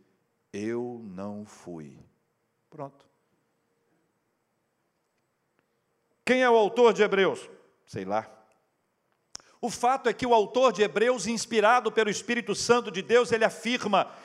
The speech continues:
que é possível que algumas pessoas se aproximem de Deus sem acreditar que Ele existe.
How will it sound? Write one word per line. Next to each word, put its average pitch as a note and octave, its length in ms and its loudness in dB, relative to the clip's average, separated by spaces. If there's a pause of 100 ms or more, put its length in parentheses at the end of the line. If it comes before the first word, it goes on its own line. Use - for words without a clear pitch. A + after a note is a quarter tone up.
(140)
que - 80 0
é A#3 60 6
possível A#3+ 640 -2
que B3 100 -4
algumas G#3+ 400 4
pessoas A#3+ 480 -2
se A3+ 80 -2
aproximem G#3+ 540 -2
de F#3+ 140 -4
Deus A#3 260 2
sem B3+ 200 -2
acreditar A#3 520 -2
que A#3 100 -6
Ele A#3 120 -2
existe. G#3+ 720 -6